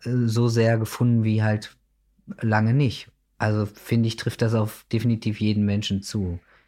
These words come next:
diese Transition. Und, ähm, ich frage ja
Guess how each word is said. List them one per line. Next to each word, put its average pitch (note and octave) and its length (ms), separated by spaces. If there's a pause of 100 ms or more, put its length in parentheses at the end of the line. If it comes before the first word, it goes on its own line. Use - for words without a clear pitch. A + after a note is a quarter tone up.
diese F2+ 400
Transition. F2+ 800 (760)
Und, G#2 300
ähm, G2 420 (1160)
ich - 160
frage B2+ 320
ja A#2+ 300